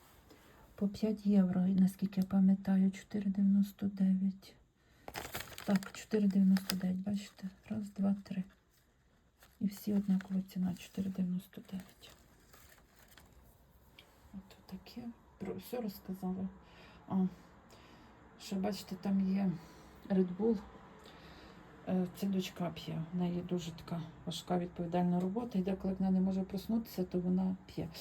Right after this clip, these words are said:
А, добре, що Буся мені підказує. І я ще купила от такі холодильник ящички. Бачите,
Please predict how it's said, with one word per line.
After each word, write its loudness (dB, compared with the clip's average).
А, 0
добре, 0
що -4
Буся -6
мені -4
підказує. -8
І 0
я 0
ще -2
купила -4
от -2
такі -4
холодильник 0
ящички. -10
Бачите, -12